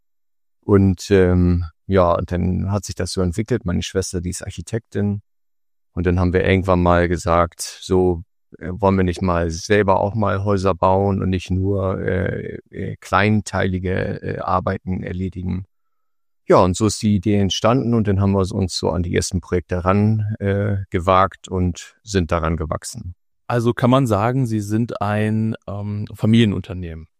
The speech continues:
Speaker 1: Ja, sehr genau. Also meine Schwester und ich, wir teilen uns die Geschäftsführung auf. Sie ist der, äh, genau der technische Ansprechpartner, macht die gesamte,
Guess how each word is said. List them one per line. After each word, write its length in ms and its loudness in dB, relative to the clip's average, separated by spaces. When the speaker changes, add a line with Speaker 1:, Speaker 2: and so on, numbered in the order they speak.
Speaker 1:
Ja, 340 2
sehr 300 0
genau. 540 0
Also 460 4
meine 260 2
Schwester 580 2
und 120 -2
ich, 140 -6
wir 80 0
teilen 340 2
uns 200 -2
die 100 -8
Geschäftsführung 720 -4
auf. 380 2
Sie 160 -2
ist 340 -8
der, 500 0
äh, 180 -8
genau 240 0
der 160 -2
technische 400 0
Ansprechpartner, 800 -2
macht 240 -4
die 80 -6
gesamte, 640 -2